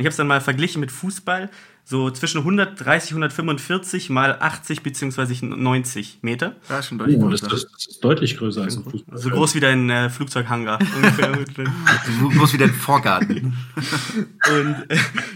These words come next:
Speaker 1: interessant ist, was, was passiert da? Also es ist, ähm, das ist ganz, ganz spannend, weil das Ziel ist es, diesen Ball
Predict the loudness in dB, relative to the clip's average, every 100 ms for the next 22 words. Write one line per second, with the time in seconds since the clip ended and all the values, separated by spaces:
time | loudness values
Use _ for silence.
0 | -2 0 4 4 2 -2 -4 -2 -4 -2
1 | -2 0 0 0 -4 -4 0 2 2 0
2 | 0 -2 -4 -4 -2 -2 -2 2 2 2
3 | -2 -6 -12 -14 -14 _ _ _ -6 -4
4 | 0 0 0 -2 -2 0 2 2 2 0
5 | 0 -4 0 0 2 0 -2 -4 -10 -16
6 | _ _ -2 0 2 6 8 6 2